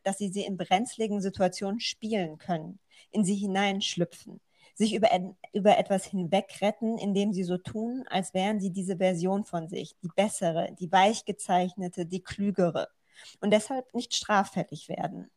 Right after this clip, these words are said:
Und Arthur fragt dann seinen Tha-, Therapeuten danach, „Und dann?“ Und er antwortet, „Und dann?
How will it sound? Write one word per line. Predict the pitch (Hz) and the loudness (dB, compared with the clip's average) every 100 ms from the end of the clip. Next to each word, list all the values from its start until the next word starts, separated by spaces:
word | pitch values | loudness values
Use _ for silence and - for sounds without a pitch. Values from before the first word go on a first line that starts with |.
| _ _ - - _ | _ _ -20 -20 _
Und | - | -2
Arthur | 156 175 196 185 | 2 2 2 0
fragt | - 190 196 | 4 4 4
dann | 180 | 4
seinen | 185 190 | 2 2
Tha-, | 202 175 - | 0 0 0
Therapeuten | 214 190 160 - 190 190 190 180 | 0 2 2 4 2 2 0 2
danach, | 180 180 180 - - - | 4 2 0 -6 -20 -8
„Und | 180 170 - | -6 -4 -2
dann?“ | 175 320 370 _ _ _ _ _ _ - | 0 0 -2 _ _ _ _ _ _ -2
Und | |
er | 165 180 | 0 0
antwortet, | 180 185 185 175 _ | -2 0 -2 -4 _
„Und | - 175 151 | -8 -6 0
dann? | 170 196 349 | 0 2 -2